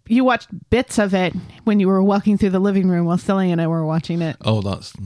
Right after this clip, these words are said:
Speaker 2: okay.
Speaker 1: 'Cause it's on H B O Max, or it was on H B O Max. I don't know if it's there anymore.
Speaker 2: Hmm.
Speaker 1: And s-, I, yeah, I think Stelly and I may have put you off, 'cause even Stelly was like, "What is wrong with these people?"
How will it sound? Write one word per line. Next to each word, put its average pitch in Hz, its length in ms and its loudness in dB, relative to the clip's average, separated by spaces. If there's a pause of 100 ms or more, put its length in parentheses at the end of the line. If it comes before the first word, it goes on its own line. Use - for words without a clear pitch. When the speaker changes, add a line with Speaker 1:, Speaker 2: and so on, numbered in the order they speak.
(140)
Speaker 2:
okay. 95 240 -10
Speaker 1:
'Cause 196 100 -4
it's 196 140 -8
on 226 120 2
H 214 220 -4
B 180 120 -2
O 170 60 -2
Max, 180 540 -6
or 160 80 -6
it 160 60 -4
was 185 200 -2
on 160 80 -2
H 160 160 -6
B 139 120 -6
O 151 40 -4
Max. 151 280 -6
I - 20 -4
don't 180 120 -2
know 175 100 -4
if - 80 -10
it's - 100 -20
there 196 160 -6
anymore. 185 380 -4 (160)
Speaker 2:
Hmm. 135 120 2 (720)
Speaker 1:
And 190 140 0
s-, - 140 -14
I, 214 80 0
yeah, 180 360 0
I - 60 -2
think 202 220 -4
Stelly 180 280 -2
and 175 120 0
I 175 60 0
may 170 120 0
have 160 140 -4
put - 180 -4
you 175 80 0
off, 165 160 -2
'cause 196 140 -2
even 214 260 2
Stelly 151 680 -2
was 180 220 -2
like, 113 320 -4 (440)
"What 202 380 2
is 170 240 0
wrong 180 580 2
with 185 200 0
these 175 240 -2
people?" 156 640 -6